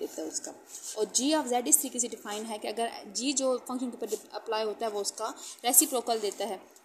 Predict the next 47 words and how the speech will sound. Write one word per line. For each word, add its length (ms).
H 180
of 160
Z 240
इस 120
तरीके 240
से 120
define 360
है 140
कि 100
वो 60
reciprocal 540
के 120
साथ 220
negative 400
sign 340
भी 100
देता 280
है। 240
ठीक 180
है, 100
अब 140
इस 120
तरीके 200
से 100
हमें 140
शो 180
करना 240
है 60
कि 100
ये 160
आपके 260
पास 280
क्या 160
है। 220
अच्छा, 220
यहाँ 120
तक 140
ये 80
सारी 240
चीज़ 220
डिफाइन 360
है। 100
इसके 200
बाद 100
उन्होंने 220
कहा 300
है 240